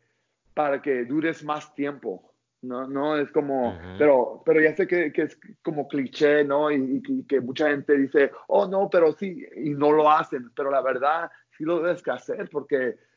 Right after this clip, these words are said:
Speaker 1: porque al, al mismo tiempo es como te vas a, te vas a afectar a tú mismo más.
Speaker 2: Claro, claro, hay que saber escuchar, hay que saber,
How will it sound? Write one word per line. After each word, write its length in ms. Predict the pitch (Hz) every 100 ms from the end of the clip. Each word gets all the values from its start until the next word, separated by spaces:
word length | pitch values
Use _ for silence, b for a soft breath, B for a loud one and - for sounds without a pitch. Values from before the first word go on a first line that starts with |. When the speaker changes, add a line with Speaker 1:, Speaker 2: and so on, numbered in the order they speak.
| b
Speaker 1:
porque 200 | - 139
al, 220 | 143 147 143
al 160 | 147
mismo 220 | 147 165
tiempo 320 | 175 170 165 156
es 120 | 151
como 260 | 160 156
te 80 | 147
vas 220 | 131 135 220
a, 240 | 156 -
te 100 | 156
vas 220 | 131 131 151
a 140 | 156
afectar 460 | 143 127 - 139 143
a 180 | 139 -
tú 120 | 151
mismo 320 | 143 135 135
más. 280 | 110 104 107 - _ _ _ _ _ _ _ _ _ _ _ _ _
Speaker 2:
Claro, 440 | 90 90 90 82 _ _ _ _
claro, 380 | 82 85 87 95
hay 100 | 95
que 180 | - 90
saber 280 | 95 95 101
escuchar, 420 | 104 92 - 104
hay 140 | 107
que 100 | 127
saber, 540 | 123 120 107 117 120